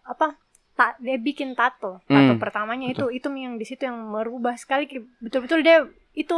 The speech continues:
Speaker 1: kayak saingnya, saing perubahannya dia
Speaker 2: Hmm.
Speaker 1: pertama kali dia bikin tato.
Speaker 2: Akhirnya dia berani pasang
Speaker 1: Bertambah,
Speaker 2: tato.
Speaker 1: bertam-,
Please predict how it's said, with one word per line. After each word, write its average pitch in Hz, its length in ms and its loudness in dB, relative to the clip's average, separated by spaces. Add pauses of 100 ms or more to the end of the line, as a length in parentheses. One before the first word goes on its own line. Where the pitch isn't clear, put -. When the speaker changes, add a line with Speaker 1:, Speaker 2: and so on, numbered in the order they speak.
(100)
Speaker 1:
kayak - 280 -2
saingnya, 311 520 0
saing 262 320 -10
perubahannya 254 640 -4
dia 143 80 2
Speaker 2:
Hmm. 135 160 4
Speaker 1:
pertama 254 240 0
kali 247 160 2
dia 254 100 -2
bikin 220 240 -8
tato. 202 220 -6
Speaker 2:
Akhirnya 123 340 4
dia 131 140 6
berani 127 200 8
pasang 117 220 0
Speaker 1:
Bertambah, 120 220 4
Speaker 2:
tato. 123 160 2
Speaker 1:
bertam-, 202 420 -10